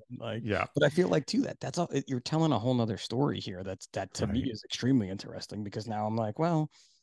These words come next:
Speaker 1: I retire in five years." And, you know, I've always talked about doing these, like, endurance challenges
Speaker 2: Mm-hmm.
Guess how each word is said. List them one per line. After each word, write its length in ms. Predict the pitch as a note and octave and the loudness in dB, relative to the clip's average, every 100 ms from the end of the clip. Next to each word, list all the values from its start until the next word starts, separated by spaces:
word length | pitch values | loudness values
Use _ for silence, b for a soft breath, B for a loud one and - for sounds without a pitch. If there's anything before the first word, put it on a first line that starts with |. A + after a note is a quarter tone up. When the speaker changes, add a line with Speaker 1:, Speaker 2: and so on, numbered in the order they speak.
| b b b b _ | b b b b _
Speaker 1:
I 40 | E3 | -2
retire 460 | C3 - F#3 F3+ | -2 -2 0 2
in 100 | C3 | 2
five 340 | A#2 A#2 G#2+ G2+ | 2 -4 -6 -4
years." 600 | F#2 G2 G2+ G2+ G2 F#2+ | -4 -2 0 0 -2 -4
And, 160 | G#2+ | -6
you 60 | E2+ | -6
know, 120 | F2 | -6
I've 160 | F#2 G2+ | -4 0
always 200 | C3 B2 | 2 2
talked 260 | - G2+ G#2 | 0 -2 -2
about 240 | G2 F#2+ | -6 -4
doing 260 | G2+ F#2 F#2 | -4 -4 -4
these, 200 | F2+ F#2+ | -6 -6
like, 240 | F2+ G2 | -6 -8
endurance 580 | G2+ F#2+ G#2 G2+ F#2+ - | -8 -6 -4 -2 -4 -4
challenges 1040 | - G2+ F#2+ F#2+ F#2+ G2 F#2 F2 A2 F#2 | -2 -2 -2 -4 -4 -4 -4 -2 -2 -2
Speaker 2:
Mm-hmm. 120 | G2+ | -2